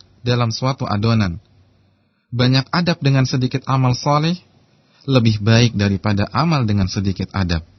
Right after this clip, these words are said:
Pembahasan kedua, adab kepada Allah dan Rasul-Nya. Sesungguhnya, adab yang paling agung, yang mencakup seluruh adab Islami,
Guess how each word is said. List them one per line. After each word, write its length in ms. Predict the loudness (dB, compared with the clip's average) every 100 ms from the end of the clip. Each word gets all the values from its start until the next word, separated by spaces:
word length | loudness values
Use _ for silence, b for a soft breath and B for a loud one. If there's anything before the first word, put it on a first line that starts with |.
| _ _ _ _ _ _ _ _ _ _ _ _
Pembahasan 640 | 4 4 4 2 0 -2
kedua, 480 | 0 0 2 2 -2 -10 _ _ _ _ _ _
adab 320 | -4 0 -2 -2
kepada 380 | -2 0 2 2
Allah 400 | 0 0 0 0
dan 240 | 0 0
Rasul-Nya. 560 | -4 -4 0 0 0 -4 -14 _ _ _ _ -6
Sesungguhnya, 880 | -2 0 2 2 0 2 2 0 -2 -10 -20 _ _ _ _ -2
adab 320 | 0 0 -2
yang 160 | -2 -2
paling 400 | 0 0 0 0
agung, 800 | -2 -2 -4 -4 -6 -8 -14 -18 _ _ _ -4
yang 180 | 0 2
mencakup 400 | 0 0 -2 -4
seluruh 400 | -4 -2 -2 0
adab 320 | 0 0 0
Islami, 640 | -4 -4 -2 -2 -2 -6